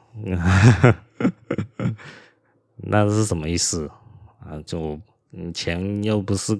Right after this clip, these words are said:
跟我学，很，花很多钱跟我学，我干嘛要跟你讲那么多？讲白了就是这个意思啊。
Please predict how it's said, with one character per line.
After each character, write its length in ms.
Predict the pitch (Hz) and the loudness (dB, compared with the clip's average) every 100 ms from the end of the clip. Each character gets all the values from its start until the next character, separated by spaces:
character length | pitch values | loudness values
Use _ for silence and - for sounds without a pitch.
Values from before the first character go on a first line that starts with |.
| - - - | -6 -20 -12
跟 160 | - 107 | 0 2
我 120 | 98 | 2
学， 440 | 90 - 87 87 92 | 0 0 2 2 0
很， 200 | 87 82 | -2 -6
花 280 | - 104 98 | 2 4 4
很 140 | 82 | 4
多 140 | 95 | 2
钱 240 | 98 - 80 | 2 0 0
跟 120 | 95 | 0
我 140 | 90 | 0
学， 160 | 78 78 | -2 -2
我 100 | 78 | -4
干 220 | 80 92 | -2 -2
嘛 100 | 82 | -2
要 80 | 78 | -4
跟 200 | 90 87 | -2 -4
你 40 | |
讲 160 | 82 67 | -4 -6
那 80 | 76 | -6
么 100 | 78 | -8
多？ 280 | - 73 69 - - _ - - - _ | -4 -4 -4 -14 -20 _ -20 -20 -20 _
讲 200 | - 76 | -8 -6
白 180 | 76 78 | -2 2
了 60 | 98 | 4
就 140 | 98 | 4
是 80 | 92 | 2
这 80 | 90 | 0
个 160 | 87 | -2
意 180 | 80 78 | -2 -4
思 360 | - - 73 69 | -4 -6 -8 -10
啊。 220 | - | -16